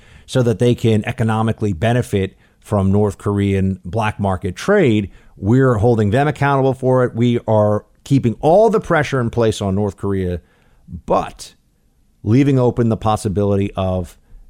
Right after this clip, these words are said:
a future that does not, that does not involve the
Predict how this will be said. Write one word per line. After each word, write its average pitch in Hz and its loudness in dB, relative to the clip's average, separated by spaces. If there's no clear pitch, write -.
a 95 -4
future 127 0
that 92 -2
does 110 0
not, 104 -2
that 101 -4
does 180 2
not 113 2
involve 92 0
the 113 -2